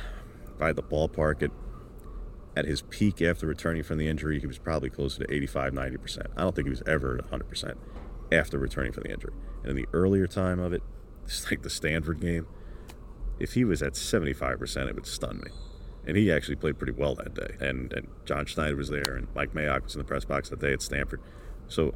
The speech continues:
I, I would say to folks, in terms of those who are gonna question about motor or effort or those things, I'm not knocking Aidan Hutchinson at all.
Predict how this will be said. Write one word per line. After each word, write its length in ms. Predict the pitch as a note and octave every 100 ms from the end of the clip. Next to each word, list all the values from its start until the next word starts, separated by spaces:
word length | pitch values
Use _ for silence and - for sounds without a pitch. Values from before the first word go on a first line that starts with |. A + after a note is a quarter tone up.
| -
I, 120 | - - F2+
I 40 |
would 120 | E2+
say 160 | - A#2+
to 40 |
folks, 280 | F#2 F2+ D#2
in 60 | D2
terms 240 | E2+ D2+
of 100 | C#2+
those 240 | C#2+ D#2+ D2+
who 60 |
are 40 | D2+
gonna 120 | D2
question 340 | - D#2 -
about 140 | D2 C#2
motor 400 | C#2+ D2 C#2+ C2+
or 80 | C#2
effort 240 | C#2 C2+
or 20 |
those 220 | C#2 C2
things, 240 | - C2+ -
I'm 180 | - G2+
not 140 | D2+
knocking 320 | D2 C#2 C2+ C2+
Aidan 160 | C2+
Hutchinson 400 | C#2+ C2+ - B1+
at 80 | B1+
all. 200 | C#2